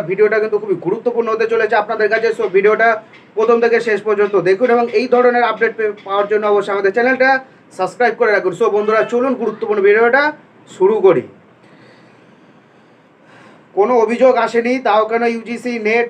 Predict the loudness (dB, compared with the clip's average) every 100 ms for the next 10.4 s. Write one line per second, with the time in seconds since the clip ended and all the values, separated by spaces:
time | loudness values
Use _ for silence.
0 | -2 -4 -2 -4 -4 0 2 2 2 2
1 | 0 -2 -4 0 0 2 0 0 -2 -4
2 | -8 -2 0 0 0 2 2 0 -8 -20
3 | -20 -20 -20 -14 -2 0 0 2 2 2
4 | 0 -2 -4 -2 0 0 -2 -4 -8 -6
5 | -2 -2 -2 -4 -8 -10 -6 -2 -2 -2
6 | -4 -4 -2 0 0 0 -4 -8 -4 -2
7 | 0 2 2 2 0 0 -4 -8 -14 _
8 | _ _ -2 0 0 -2 -2 -4 -8 -6
9 | -4 -2 -2 -2 0 0 0 -6 -4 -2
10 | -2 0 0